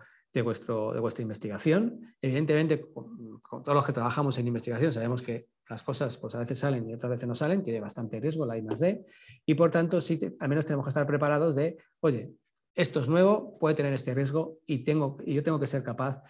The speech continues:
de, eh, de solucionarlo y buscar un, un plan alternativo". Además, este plan de contingencia es importante que mencionéis en la memoria que es dinámico.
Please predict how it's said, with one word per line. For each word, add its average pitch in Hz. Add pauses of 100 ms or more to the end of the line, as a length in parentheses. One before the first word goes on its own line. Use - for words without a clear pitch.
(280)
de, 123
eh, 110
de 120
solucionarlo 107 (1000)
y 131
buscar 117
un, 107
un 143
plan 120
alternativo". 107 (560)
Además, 170 (480)
este -
plan 180
de 165
contingencia 160
es 139
importante 151
que 139
mencionéis 127
en 139
la 127
memoria 135
que 131
es 127
dinámico. 127